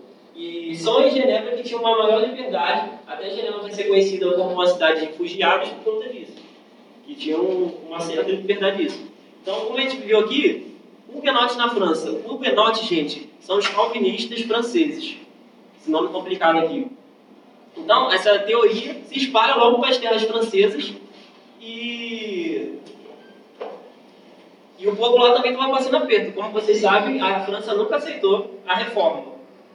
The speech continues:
Sempre foi resistente à reforma.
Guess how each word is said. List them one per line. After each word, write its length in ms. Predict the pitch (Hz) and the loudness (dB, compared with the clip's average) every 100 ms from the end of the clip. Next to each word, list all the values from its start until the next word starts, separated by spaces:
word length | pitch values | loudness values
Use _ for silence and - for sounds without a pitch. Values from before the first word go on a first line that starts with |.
| _ _ _ - | _ _ _ -10
Sempre 260 | 165 190 | -8 -6
foi 340 | - 214 220 226 | 2 4 4 2
resistente 680 | 196 196 185 156 147 151 | -4 -4 -4 -4 -4 -8
à 40 | 151 | -10
reforma. 460 | 147 - 147 131 | -10 -10 -12 -12